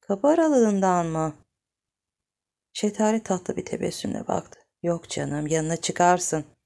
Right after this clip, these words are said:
Nasıl olur? Namahrem değil mi? Sen hanımın kızı sayılırsın. O da dayızadesi.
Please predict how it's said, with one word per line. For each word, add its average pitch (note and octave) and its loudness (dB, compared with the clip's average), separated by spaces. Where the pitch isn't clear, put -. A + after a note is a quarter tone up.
Nasıl - -2
olur? D4 2
Namahrem F#3 0
değil A#3+ 4
mi? B3+ 4
Sen C4 4
hanımın F#3 0
kızı F3+ -2
sayılırsın. D#3 -2
O G3 2
da D4 0
dayızadesi. E3 0